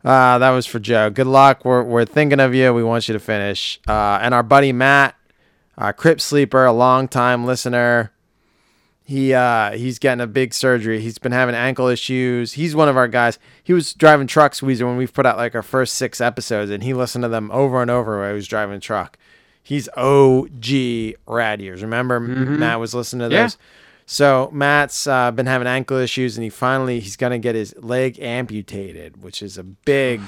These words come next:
Speaker 1: <sighs> yeah, but it, it's gonna take away a lot of the pain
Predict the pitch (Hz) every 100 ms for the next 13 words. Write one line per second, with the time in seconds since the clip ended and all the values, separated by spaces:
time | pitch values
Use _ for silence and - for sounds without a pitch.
0 | - - - 117 104 92 90 104 120 139
1 | - 139 120 131 127 123 117 104 123 131
2 | 120 - 117 113 110 107